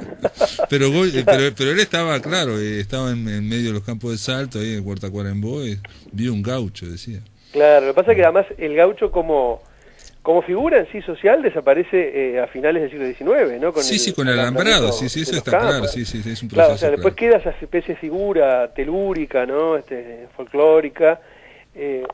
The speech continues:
Speaker 2: <coughs> los propios payadores han tenido cierta incidencia en mantener ese,
Speaker 1: Sí, sí, es un
Speaker 2: esa
Speaker 1: mito,
Speaker 2: imagen.
Speaker 1: el mito como el cowboy, digamos, el cowboy en el,
Speaker 2: Exactamente,
Speaker 1: en el lejano
Speaker 2: exactamente.
Speaker 1: oeste.
Speaker 2: Bueno,
Speaker 1: Mm, mm.
Speaker 2: si uno logra, digamos, salir de ese,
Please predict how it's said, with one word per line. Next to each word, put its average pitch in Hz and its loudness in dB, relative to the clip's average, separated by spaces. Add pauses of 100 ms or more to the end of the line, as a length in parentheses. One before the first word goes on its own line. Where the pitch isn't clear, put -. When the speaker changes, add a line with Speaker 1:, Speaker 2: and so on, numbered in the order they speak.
(260)
Speaker 2:
<coughs> - -6
los 190 -2
propios 190 -2
payadores 160 2
han 127 -8
tenido 131 -4 (840)
cierta 151 -6
incidencia 147 -6
en 117 -12
mantener 127 -6
ese, 127 -12 (180)
Speaker 1:
Sí, 214 -4
sí, 214 -2
es 202 -2
un 196 0
Speaker 2:
esa 170 0
Speaker 1:
mito, 202 4
Speaker 2:
imagen. 110 2
Speaker 1:
el 110 -4
mito 170 -4
como 139 -2
el 113 0
cowboy, 110 0
digamos, 87 -6
el 90 -6
cowboy 101 -4
en 170 2
el, 170 2
Speaker 2:
Exactamente, 185 0
Speaker 1:
en 131 -4
el 190 -4
lejano 160 -4
Speaker 2:
exactamente. 156 -8
Speaker 1:
oeste. 170 0
Speaker 2:
Bueno, - -14 (120)
Speaker 1:
Mm, - -14
mm. - -12
Speaker 2:
si 233 -2
uno 285 2
logra, 240 6
digamos, 175 2
salir 175 0
de 156 2
ese, 139 -2